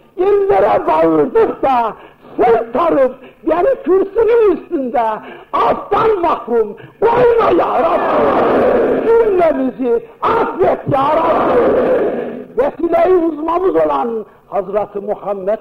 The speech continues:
hürmetine, Hazreti Muhammed'e karşı olan sirri muhabbet hürmetine, Ya Muhammed, Ya Ahmet, Ya Ebel Kasim,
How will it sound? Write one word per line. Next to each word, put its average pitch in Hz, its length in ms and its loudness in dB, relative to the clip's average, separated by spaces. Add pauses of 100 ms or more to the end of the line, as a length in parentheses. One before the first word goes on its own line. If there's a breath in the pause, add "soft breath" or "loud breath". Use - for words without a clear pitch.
hürmetine, 175 640 -4 (760)
Hazreti 226 480 -2
Muhammed'e 240 760 -2
karşı 226 340 -4
olan 226 320 -2 (120)
sirri 220 280 -8
muhabbet 226 680 -4
hürmetine, 180 600 -6 (880)
Ya 269 240 4
Muhammed, 180 680 -2 (1040)
Ya 277 300 4
Ahmet, - 640 -2 (920)
Ya 285 440 2
Ebel 226 300 4
Kasim, - 640 -8